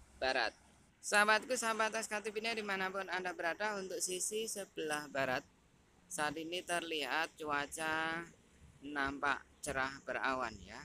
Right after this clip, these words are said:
Ini dapat kita lihat untuk sisi sebelah barat.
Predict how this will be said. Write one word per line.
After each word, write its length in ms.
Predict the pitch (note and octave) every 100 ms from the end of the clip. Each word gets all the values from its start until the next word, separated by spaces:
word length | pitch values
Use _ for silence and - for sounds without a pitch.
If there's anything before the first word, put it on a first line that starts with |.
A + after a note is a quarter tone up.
| C#3+ - - - - - -
Ini 160 | C3+ C3+
dapat 320 | B2+ B2+ -
kita 240 | C3 B2
lihat 400 | A#2+ B2 F#3 - A2+
untuk 400 | C#3 D3 E3+ F3
sisi 560 | - - F#3+ - G#3+ -
sebelah 560 | - D#3 - C3 C3+ C3
barat. 320 | B2+ A#2+ G2